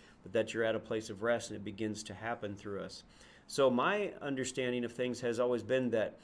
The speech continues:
the body's not going to be transformed or transfigured until the mind is transformed and transfigured, and that we are able to come to that place of resting and believing that he is sovereign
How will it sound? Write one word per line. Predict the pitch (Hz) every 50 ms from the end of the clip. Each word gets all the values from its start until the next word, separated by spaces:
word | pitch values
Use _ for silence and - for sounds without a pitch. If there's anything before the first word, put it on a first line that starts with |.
| - - - - -
the | 107
body's | 95 92 123 180 240 254 196 139 117
not | 127 147 180 208 196
going | 147 135 127 120
to |
be | 110 117 113
transformed | 113 - 127 123 120 113 - - 123 120 117 113 107
or | 107
transfigured | - - 127 120 113 - - 135 139 123 107 110 104 101 98 104 - -
until | 107 113 113 113 131 127 120
the | 113 110
mind | 110 120 135 151 156 147 120
is | 110 -
transformed | - - 117 110 104 - - - 113 107 107 98
and | 98 101
transfigured, | - - 110 104 95 - - 110 104 95 104 101 98
and | 101 104
that | 98 104 92 82 104
we | 113 120 123
are | 117 117
able | 117 117 107 104
to | 98 107
come | - - 123 120 123 120
to | 117
that | 107 110 - - -
place | 107 107 104 101 - - - - - - - - - - - -
of | - 107 98 95
resting | 110 120 135 131 131 - 139 127 123
and | 117 110 107
believing | 101 107 101 104 120 147 180 170 120 107 107 95 92 90 95 98 - - - - - - - - - -
that | 107 117 113 - -
he | 104 110 - 131 147 151 139 135 123 123
is | 127 127 120 113 110 - - - - - - - - - - - - - - - - - - - -
sovereign | - - - - 135 160 165 139 110 110 104 98 95 98 101 98